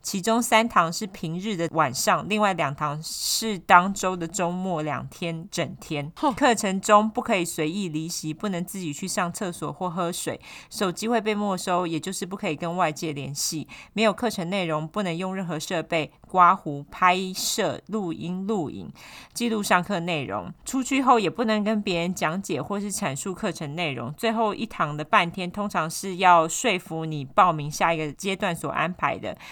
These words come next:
Speaker 1: 不过听说多数人都是毫不犹豫的报名下一个阶段，并顺利上完三阶段，刮胡顺顺丢出十几万这样。
Speaker 2: 天哪。
Speaker 1: 听说上完最后一个阶段后还有毕业典礼，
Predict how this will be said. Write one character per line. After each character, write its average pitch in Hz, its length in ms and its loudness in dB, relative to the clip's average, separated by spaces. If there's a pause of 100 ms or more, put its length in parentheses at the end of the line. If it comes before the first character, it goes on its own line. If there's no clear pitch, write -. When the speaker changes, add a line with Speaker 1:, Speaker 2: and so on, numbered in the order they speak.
(140)
Speaker 1:
不 - 100 -6
过 240 120 4
听 247 180 0
说 240 220 0
多 240 180 0
数 240 140 -4
人 202 120 0
都 196 120 -4
是 202 100 -8
毫 165 140 4
不 196 160 -6
犹 170 220 -2
豫 185 120 -6
的 156 140 -2
报 175 240 4
名 151 120 -6
下 165 200 0
一 160 40 -2
个 151 60 -4
阶 143 220 -8
段， 147 200 -4 (320)
并 214 120 -2
顺 202 240 -2
利 196 80 -2
上 190 240 0
完 147 120 -2
三 160 240 -4
阶 156 200 -4
段， 151 260 -2 (220)
刮 185 240 8
胡 151 240 -4
顺 190 180 -4
顺 180 240 -4
丢 170 200 -4
出 180 160 -8
十 165 200 -6
几 - 200 -8
万 147 200 -2
这 143 180 -6
样。 127 240 -4
Speaker 2:
天 147 280 -4
哪。 127 120 -14 (140)
Speaker 1:
听 220 220 -2
说 226 160 0
上 226 220 4
完 160 260 0
最 220 160 2
后 208 80 2
一 - 20 -2
个 175 80 -2
阶 180 200 -2
段 175 300 4
后 170 280 4 (220)
还 180 100 4
有 175 80 4
毕 214 260 -4
业 185 140 2
典 151 280 -6
礼， 147 140 -6